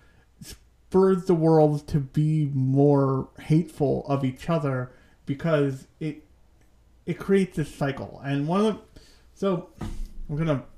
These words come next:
bring a weird, gonna bring a weird angle into this, and that is the big bad guy, the primary antagonist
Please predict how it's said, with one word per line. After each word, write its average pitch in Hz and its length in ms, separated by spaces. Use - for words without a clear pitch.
bring 151 300
a 135 80
weird, 131 580
gonna 185 100
bring 214 220
a - 20
weird 139 380
angle 120 400
into 98 180
this, - 280
and 151 180
that 185 300
is 139 460
the 143 520
big 196 340
bad 143 320
guy, 117 280
the 160 100
primary 185 640
antagonist 123 840